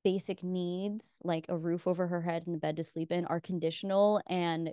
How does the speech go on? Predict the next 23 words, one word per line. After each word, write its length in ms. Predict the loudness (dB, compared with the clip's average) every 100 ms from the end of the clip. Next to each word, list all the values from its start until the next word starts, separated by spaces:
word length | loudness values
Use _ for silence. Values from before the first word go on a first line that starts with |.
| -6
can 460 | -2 0 2 2 2
be 480 | 0 0 0 0 -4 _ _ _ _ _ _ _ -4
not 160 | 0
necessarily 500 | 0 0 2 4 4
bought, 360 | 2 2 2 2
but 120 | 2
that's 140 | 2
the 60 | 2
only 120 | 2
word 120 | 4
I 40 | 2
can 160 | 0 -2
think 140 | -2
of 120 | 0
right 140 | -2 -2
now, 260 | -4 -6 _ -20 0
but 240 | 4 4 4
can 220 | 4 6
be 100 | 6
bartered 720 | 6 6 6 4 2 0 -4 _ _ _ _
for 600 | 2 4 6 4 0 -4 -6
with 380 | 2 2 2 -2 -20 -4
her 440 | 0 0 0 -4